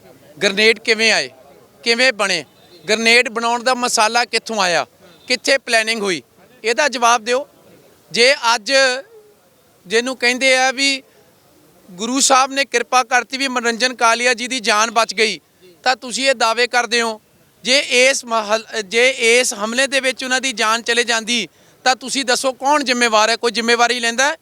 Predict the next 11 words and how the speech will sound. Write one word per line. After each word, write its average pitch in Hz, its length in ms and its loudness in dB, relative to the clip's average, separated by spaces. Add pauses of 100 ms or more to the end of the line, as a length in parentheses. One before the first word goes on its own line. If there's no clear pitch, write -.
(580)
ਅੱਜ 240 120 -4
ਸਿੱਧੂ 269 380 -8
ਮੂਸੇਵਾਲੇ 269 560 0
ਦੇ 277 120 0
ਮਰਡਰ 240 320 0
ਨੂੰ 277 140 -2
ਤਿੰਨ 254 200 0
ਸਾਲ 247 260 0
ਹੋ 214 100 0
ਗਏ 190 180 2
ਆ, 139 60 -2